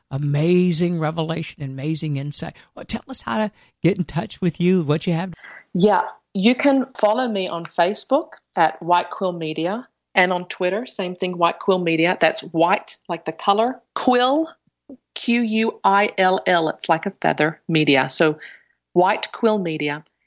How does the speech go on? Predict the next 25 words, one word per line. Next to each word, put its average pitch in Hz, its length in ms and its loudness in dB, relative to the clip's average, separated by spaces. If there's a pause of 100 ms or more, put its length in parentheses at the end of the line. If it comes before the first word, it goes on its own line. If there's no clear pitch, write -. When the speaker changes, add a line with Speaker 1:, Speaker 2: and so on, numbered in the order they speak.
(220)
Speaker 2:
And 170 100 0
at 180 100 -2
white 208 280 2
quill 277 180 0
media 220 300 2
dot 185 260 0
com, 180 220 -2
a 160 40 0
lot 170 160 2
of 190 120 -2
my 175 100 2
resources 170 720 0
are - 80 2
actually 160 380 -2
free 165 520 -8
in 156 220 -8
ebook 160 380 0
format. 151 600 0 (520)
And 175 280 4
what 208 200 2
we 220 100 4
did 196 240 0
today 165 600 0
is 160 180 0
an - 100 -2